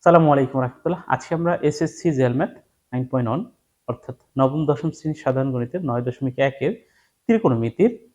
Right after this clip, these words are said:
বারো নম্বর যে অঙ্কটি আছে, সেই অঙ্কটি করব। তো এর আগে আমরা এগারো পর্যন্ত সবগুলো অঙ্ক করিয়ে ফেলেছি। তো তোমরা সেই অঙ্কগুলো যারা দেখো না, সেগুলো দেখে নিতে পারো। আমরা এই প্লে লিস্টে, নাইন পয়েন্ট ওয়ান এর যে প্লে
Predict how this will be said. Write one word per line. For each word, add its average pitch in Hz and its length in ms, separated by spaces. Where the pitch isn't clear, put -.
বারো 135 340
নম্বর 156 260
যে 123 120
অঙ্কটি 113 320
আছে, 190 180
সেই 143 160
অঙ্কটি 123 320
করব। 113 160
তো - 60
এর 143 160
আগে 139 180
আমরা 151 140
এগারো 135 200
পর্যন্ত 143 280
সবগুলো 127 300
অঙ্ক 123 120
করিয়ে 127 240
ফেলেছি। 143 300
তো 117 80
তোমরা 123 200
সেই 139 180
অঙ্কগুলো 135 340
যারা 127 120
দেখো 113 200
না, 220 120
সেগুলো 123 280
দেখে 123 200
নিতে 127 200
পারো। 202 140
আমরা 120 220
এই 131 160
প্লে 127 100
লিস্টে, 131 240
নাইন 117 160
পয়েন্ট 123 160
ওয়ান 123 100
এর 123 100
যে 123 120
প্লে 123 80